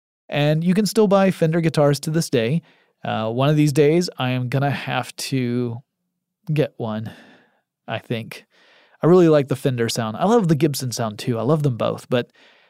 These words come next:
um, there's something about the Fender that Stratocaster that has always really appealed to me. And that concludes these episodes. I know that I really flew through the last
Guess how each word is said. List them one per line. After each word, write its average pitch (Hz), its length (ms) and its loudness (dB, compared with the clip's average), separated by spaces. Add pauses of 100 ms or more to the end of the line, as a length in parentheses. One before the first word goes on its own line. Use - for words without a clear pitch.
(240)
um, 123 160 -10
there's 135 260 0
something 190 220 2
about 147 160 4
the 127 60 -4
Fender 120 340 -2
that 117 240 -4
Stratocaster 113 640 -2
that 113 80 -2
has 110 240 -4
always 120 320 -2
really 113 300 -2
appealed 110 320 -6
to 113 80 -8
me. 110 240 -12 (520)
And 147 520 0
that 160 240 2
concludes 208 680 2
these 135 220 2
episodes. 127 380 0
I 139 80 2
know 196 240 4
that 202 140 4
I 147 40 4
really 147 400 4
flew 143 380 2
through 127 520 0 (360)
the 117 320 -4
last 127 500 -2